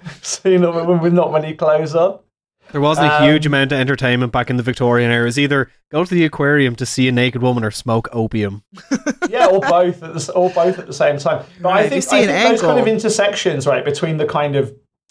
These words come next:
Speaker 1: you know, the kind of medical, scientific, and the, and the prurient, and the exotic, and the sexy are all, like, really intertwined.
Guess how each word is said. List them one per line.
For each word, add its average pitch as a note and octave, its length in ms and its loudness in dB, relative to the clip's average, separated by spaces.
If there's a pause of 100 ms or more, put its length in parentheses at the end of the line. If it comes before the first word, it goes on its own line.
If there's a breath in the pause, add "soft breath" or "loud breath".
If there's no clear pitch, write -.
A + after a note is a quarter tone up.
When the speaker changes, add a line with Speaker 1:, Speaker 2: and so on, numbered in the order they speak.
Speaker 1:
you E3+ 60 -10
know, C#3 140 -2
the C3+ 100 -4
kind C#3+ 180 -2
of C#3 60 -2
medical, D3 500 0
scientific, C3+ 880 0
and B2+ 240 -6
the, A#2+ 280 2
and A#2+ 120 -6
the B2 60 -8
prurient, C3+ 880 -2
and A#2+ 240 -10
the A2 80 2
exotic, A#2+ 880 -2
and B2 180 -10
the A2+ 60 -10
sexy - 480 -8
are A#2 80 -4
all, C3+ 140 -2
like, A#2 140 -2
really A#2 180 -10
intertwined. G#2+ 480 -10